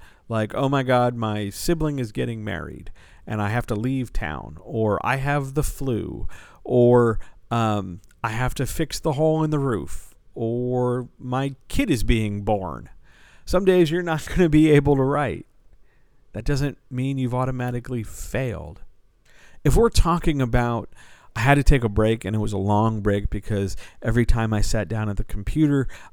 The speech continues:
I got really anxious because I felt very guilty and I felt like I had to make up for lost time.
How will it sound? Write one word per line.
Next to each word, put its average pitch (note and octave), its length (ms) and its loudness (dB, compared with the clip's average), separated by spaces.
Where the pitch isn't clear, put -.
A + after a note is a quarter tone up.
I A2 60 -2
got G#2+ 260 -2
really G#2 400 0
anxious B2 380 -2
because G#2+ 280 0
I G2 120 0
felt F2+ 240 0
very E2+ 320 -4
guilty B2 440 2
and G#2+ 120 0
I F#2 80 -2
felt - 200 0
like G2+ 140 -6
I G#2 80 -4
had G2+ 180 -4
to F2+ 60 -8
make C#3 480 -2
up C3 240 -2
for B2 220 -2
lost A2+ 440 -2
time. G#2 560 -2